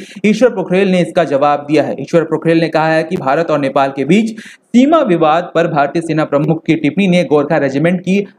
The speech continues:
भावनाओं को आहत किया है, जिसने भारत की रक्षा के लिए अपना जीवन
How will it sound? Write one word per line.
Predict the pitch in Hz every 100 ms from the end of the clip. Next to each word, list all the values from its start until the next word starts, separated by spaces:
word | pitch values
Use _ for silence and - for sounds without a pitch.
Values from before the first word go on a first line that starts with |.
| -
भावनाओं | 107 135 147 156 175
को | 180
आहत | 180 170 190 190
किया | 202
है, | 196
जिसने | 196 190 202
भारत | 151 127 147 202 208
की | 165
रक्षा | 143 - 185
के | 165 147
लिए | 139
अपना | 147 - 135
जीवन | 123 170 196 196